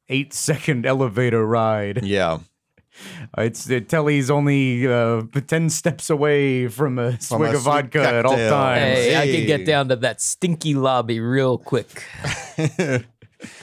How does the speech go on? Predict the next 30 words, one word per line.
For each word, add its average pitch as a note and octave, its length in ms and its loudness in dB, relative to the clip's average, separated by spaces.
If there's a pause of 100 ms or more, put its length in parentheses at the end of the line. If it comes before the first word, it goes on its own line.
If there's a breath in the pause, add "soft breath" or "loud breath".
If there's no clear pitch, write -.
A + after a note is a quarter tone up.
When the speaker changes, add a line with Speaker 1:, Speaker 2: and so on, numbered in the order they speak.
(220 loud breath)
Speaker 2:
Did C#3 140 0
you G3+ 100 2
see G#3+ 180 0
there F#3+ 140 2
was F3 160 0
a D#3+ 60 2
thing E3 180 -2
going D#3 260 2
around B2+ 440 2
a A2+ 120 -6
couple A2+ 240 -4
months G#2 220 -4
ago? G#2 180 0
If, - 140 -6
if G#2+ 160 -8
you A#2 40 -10
don't B2+ 120 -4
know B2 60 -4
what A2 60 -2
we're G2+ 40 -2
talking G2 240 -4
about, F2+ 320 -4
uh, E2 260 -2
during G2 400 -6
the F#2+ 140 -8
Universal G2+ 400 -6
City A#2 220 -4
Walk F#2+ 240 2
saga, F2 340 -2
we, F2 240 -6